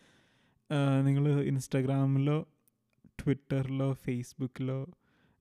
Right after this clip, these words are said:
കേക്കടോ എന്ന് സെർച്ച് ചെയ്താൽ മതി. ആം, Telegram-ലും ഉണ്ട് കേക്കഡോ, കേക്കഡോ എന്ന് തന്നെയാണ് അവിടെയും.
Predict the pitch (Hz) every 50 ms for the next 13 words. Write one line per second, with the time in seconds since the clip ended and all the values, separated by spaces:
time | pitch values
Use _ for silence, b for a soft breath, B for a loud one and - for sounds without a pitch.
0 | b _ - 135 123 123 - 135 127 127 131 135 131 135 131 123 - - 135 127
1 | 123 127 127 123 123 120 123 123 147 - _ _ _ _ _ _ - 131 127 120
2 | 120 120 120 120 120 - - 147 127 131 131 131 131 135 135 135 135 135 139 151
3 | 151 135 131 131 131 135 - 131 123 117 - 135 127 127 139 - _ _ - -
4 | 123 117 - 127 117 123 120 127 123 120 120 120 120 117 113 113 - _ _ _
5 | _ - 143 123 110 113 123 135 139